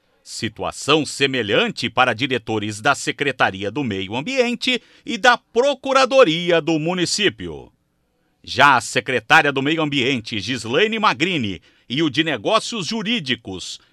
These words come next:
Vitor João de Freitas Costa, continuam obrigados a responder à convocação.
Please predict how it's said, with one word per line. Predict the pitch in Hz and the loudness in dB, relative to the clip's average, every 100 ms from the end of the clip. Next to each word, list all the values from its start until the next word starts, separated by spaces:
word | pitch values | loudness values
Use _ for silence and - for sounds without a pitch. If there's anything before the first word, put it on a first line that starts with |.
| _ | _
Vitor | 101 92 226 262 226 180 | -20 -4 -4 -2 0 0
João | 135 160 165 156 | 0 4 4 4
de | 135 | -2
Freitas | 117 120 117 113 - 143 - | -4 -4 -4 -4 -2 -2 -2
Costa, | - 226 247 - 147 107 - _ _ | 0 2 2 2 2 2 -4 _ _
continuam | - 311 311 - 285 240 247 269 262 - - | -2 -2 -2 -2 0 0 2 2 2 -4 0
obrigados | 285 294 269 277 202 185 196 175 214 165 | 2 2 -2 -6 -2 0 0 -2 -6 0
a | 208 | 2
responder | 156 226 - - 262 175 139 151 | 4 2 0 0 0 0 -2 2
à | 151 | 2
convocação. | 143 156 185 135 151 170 165 - 202 160 90 62 | 0 -2 -2 -2 -4 0 0 0 0 0 -2 -16